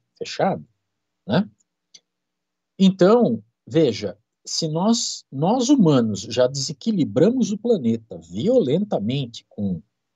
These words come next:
é, liberação enorme de,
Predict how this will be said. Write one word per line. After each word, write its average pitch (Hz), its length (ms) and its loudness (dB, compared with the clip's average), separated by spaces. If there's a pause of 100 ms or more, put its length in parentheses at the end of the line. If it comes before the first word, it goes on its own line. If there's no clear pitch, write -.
(340)
é, 95 500 -2 (140)
liberação 127 920 2 (240)
enorme 139 680 0
de, 95 380 -8